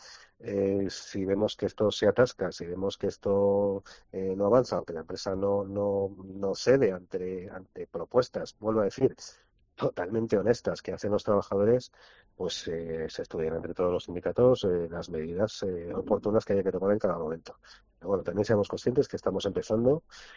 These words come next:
que ahora, ahora mismo están las dos plataformas con esta a la mesa, que estamos muy alejados y, y vamos a negociar, que es para lo que nos han decidido los trabajadores y para lo que tenemos que estar, eh, sentados en esta mesa.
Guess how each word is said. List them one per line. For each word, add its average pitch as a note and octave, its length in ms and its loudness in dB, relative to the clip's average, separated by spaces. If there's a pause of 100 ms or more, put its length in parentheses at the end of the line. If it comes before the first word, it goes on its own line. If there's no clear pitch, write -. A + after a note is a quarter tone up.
(320)
que F#2+ 120 0
ahora, F#2+ 580 2
ahora G2+ 200 0
mismo F#2+ 300 -2
están G2 180 -2
las F#2+ 160 2
dos G2+ 140 2
plataformas F#2+ 520 -2
con G#2+ 100 -2
esta F#2 400 -6
a F2 40 -2
la F#2 80 -4
mesa, D#3 320 0 (140)
que F#2+ 80 -2
estamos G2 280 -2
muy G2 140 2
alejados A#2 500 2 (840)
y, G2 680 -2
y F#2 180 -8
vamos G#2+ 400 2
a G2 300 4
negociar, F#2+ 420 2
que - 80 -6
es F2+ 100 -4
para F2+ 200 -2
lo F2 100 -2
que F#2 80 -4
nos F2+ 220 -6
han G2+ 120 2
decidido G2+ 240 0
los - 120 -2
trabajadores A2 540 0
y F#2+ 40 -12
para F2 160 0
lo E2+ 80 -4
que - 80 -8
tenemos F2+ 220 -6
que - 80 -20
estar, F2+ 200 -4
eh, E2 240 -4
sentados E2+ 440 -6
en - 60 -6
esta - 140 -12
mesa. - 240 -12